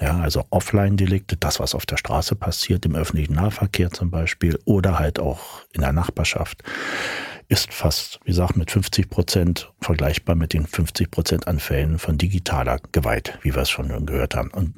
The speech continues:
deswegen Gewalt, weil es natürlich dann halt auch bedrohliche Kulissen erzeugt. Ja, mal als Beispiel Reichsbürger,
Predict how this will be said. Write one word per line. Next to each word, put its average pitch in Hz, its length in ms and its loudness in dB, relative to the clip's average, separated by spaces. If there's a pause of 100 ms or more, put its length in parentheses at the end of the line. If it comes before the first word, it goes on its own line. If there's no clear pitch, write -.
deswegen 80 340 2
Gewalt, 78 400 0
weil 65 140 0
es - 140 -2
natürlich 73 400 -2
dann 76 220 0
halt 71 200 0
auch - 160 -6
bedrohliche 78 920 0
Kulissen 78 460 2
erzeugt. - 540 -6 (140)
Ja, - 240 -2 (680)
mal - 180 -4
als - 240 -2
Beispiel - 520 0
Reichsbürger, - 720 -4